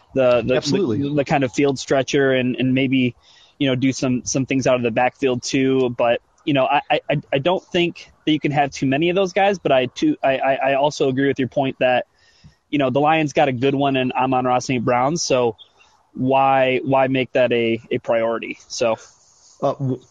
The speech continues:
Speaker 2: Wan'Dale reminds me a bit of how he's used, kind of like how Rondale Moore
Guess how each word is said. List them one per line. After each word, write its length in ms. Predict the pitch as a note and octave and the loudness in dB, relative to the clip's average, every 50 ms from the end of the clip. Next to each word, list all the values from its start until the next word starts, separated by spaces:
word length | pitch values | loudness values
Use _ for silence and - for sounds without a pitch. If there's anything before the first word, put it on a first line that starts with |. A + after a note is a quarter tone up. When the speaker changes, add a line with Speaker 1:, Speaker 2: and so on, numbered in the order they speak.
| - C3+ | -6 -2
Speaker 2:
Wan'Dale 420 | C3 C#3+ F3 A3+ A3 G#3+ G3 E3+ | 0 0 0 2 2 2 2 2
reminds 520 | D3+ C#3+ C3 C3+ C3 C#3 D3 D3+ C#3+ - | 2 2 0 2 0 0 0 -2 -2 -4
me 240 | C#3+ C#3 C3 B2+ A2+ | -2 -2 -2 -2 -2
a 100 | - A#2+ | -4 -4
bit 440 | G#2+ G2+ - C3 B2 A#2 - - _ _ _ _ _ _ _ _ _ _ _ - | -6 -4 -2 -2 -2 -2 -4 -6 _ _ _ _ _ _ _ _ _ _ _ -4
of 120 | C3 A#2+ | -4 -4
how 240 | - - C#3 C3+ B2+ | -2 -2 -2 0 0
he's 240 | B2 B2 A2+ - - | -2 -2 -4 -4 -2
used, 440 | C3+ B2 A#2 A#2 A2 G#2 - - - _ - - - _ _ _ _ _ - | -2 0 0 0 0 -2 -4 -10 -18 _ -20 -20 -20 _ _ _ _ _ -12
kind 240 | - - C#3+ D3 | -8 -6 -4 -2
of 80 | C#3+ B2 | -2 -2
like 160 | B2+ A#2+ A2+ | -2 -4 -2
how 140 | - A#2+ A2+ | -2 -4 -4
Rondale 440 | G#2+ A#2+ A2 A2+ A#2 A2+ A2+ G2 G2+ | -2 -2 -2 -2 -2 -4 -4 -6 -6
Moore 420 | G#2+ G#2+ G#2+ A2 G#2 F#2 F2+ - | -6 -4 -4 -4 -6 -8 -10 -14